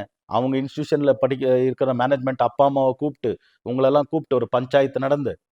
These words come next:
டிப்ரெஷனுக்கு போய், "போதும்டா சாமின்ற" மாதிரி சூசைடல் தாட் எல்லாம் வந்துரும். அதனால குழந்தைங்களுக்கு இந்த பிரச்சனை. என்னால பேரண்ட்ஸ்க்கு இப்படி ஆயிடுச்சுன்னு அப்புறமா நாம திட்டிடுவோம் ஃபர்ஸ்ட் பேரண்ட்ஸ், அப்புறமா, ஐயோ,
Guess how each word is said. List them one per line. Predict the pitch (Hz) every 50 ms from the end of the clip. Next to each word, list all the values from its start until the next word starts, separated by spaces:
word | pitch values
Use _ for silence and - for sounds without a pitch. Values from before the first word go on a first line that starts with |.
| _ _ _ _ _ _ _ _ _ -
டிப்ரெஷனுக்கு | 104 95 139 131 - 151 147 - - 139 135 131 -
போய், | - 147 147 123 95 - _ _ _ _ _ _ -
"போதும்டா | 147 156 151 147 143 139 135
சாமின்ற" | - 131 127 127 131 127 123 120 120
மாதிரி | 117 131 135 131 -
சூசைடல் | - 160 156 - 160 131 131 127 110
தாட் | - 120 110
எல்லாம் | 120 117 120 117
வந்துரும். | 110 101 98 92 95 _ _ _ _ _ _ -
அதனால | - 110 110 110 117 127 143 131
குழந்தைங்களுக்கு | - 127 123 135 147 143 143 139 135 131 -
இந்த | 123 127 120
பிரச்சனை. | 110 - 117 - - 117 101 _ _ _ -
என்னால | - 131 147 151 160 160
பேரண்ட்ஸ்க்கு | - - 147 147 143 139 - 143
இப்படி | 127 139 139
ஆயிடுச்சுன்னு | 139 139 135 - 147 143 135
அப்புறமா | 127 127 - 170 151 139 101 - _ _ _ _ _ _ _ _ _ _ _ _ -
நாம | - 147 165 185 190
திட்டிடுவோம் | 185 196 170 - 208 190 185 165
ஃபர்ஸ்ட் | 147 156 - - 170 -
பேரண்ட்ஸ், | 165 165 165 160 147 131 - 104 - _
அப்புறமா, | - 104 123 - - 170 156 151
ஐயோ, | 143 151 165 165